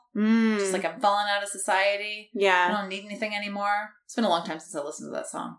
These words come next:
Speaker 1: Do you think that they love, um, America too?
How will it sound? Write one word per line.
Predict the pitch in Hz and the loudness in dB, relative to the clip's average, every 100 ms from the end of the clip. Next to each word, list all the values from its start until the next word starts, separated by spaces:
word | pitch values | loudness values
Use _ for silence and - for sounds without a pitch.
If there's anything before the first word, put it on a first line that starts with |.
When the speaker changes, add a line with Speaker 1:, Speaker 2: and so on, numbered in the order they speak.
| - | -2
Speaker 1:
Do | |
you | 240 | 0
think | 233 226 226 | 2 0 0
that | 240 - - | -2 -2 4
they | 208 202 | 6 6
love, | 214 196 190 185 185 214 - | 6 6 6 4 0 -4 2
um, | 185 170 170 185 202 - _ _ | 4 4 0 -4 -6 -10 _ _
America | - 190 170 165 180 - 233 254 - _ _ _ | -2 0 2 2 0 -2 -4 -4 -10 _ _ _
too? | - 214 220 277 | -2 0 0 -2